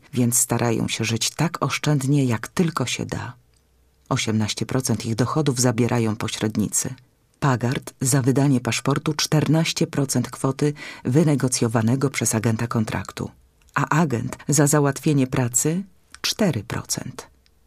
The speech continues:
Można więc śmiało powiedzieć, że Pagart był najdroższym agentem w Europie. „Kto to jest ten mister Pagart?”, pytał wielokrotnie agent muzyków podczas ich pobytu w Szwajcarii.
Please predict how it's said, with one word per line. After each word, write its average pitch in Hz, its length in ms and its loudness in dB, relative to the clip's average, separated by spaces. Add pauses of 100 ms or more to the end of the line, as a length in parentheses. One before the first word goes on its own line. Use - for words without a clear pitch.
(440)
Można 123 320 4
więc 110 260 0
śmiało 113 380 0
powiedzieć, 135 600 -2 (360)
że 127 200 0 (100)
Pagart 147 520 0
był 131 240 2
najdroższym 165 800 2
agentem 113 480 -2
w - 100 -12
Europie. 117 560 -4 (760)
„Kto - 260 0
to 330 160 0
jest 285 340 2
ten 123 240 2
mister 127 400 0
Pagart?”, - 600 -4 (480)
pytał 113 240 0
wielokrotnie 117 640 0
agent 113 420 -2
muzyków 120 420 0
podczas 123 380 -2
ich 117 100 -4
pobytu 113 340 -2
w - 80 -8
Szwajcarii. - 680 -4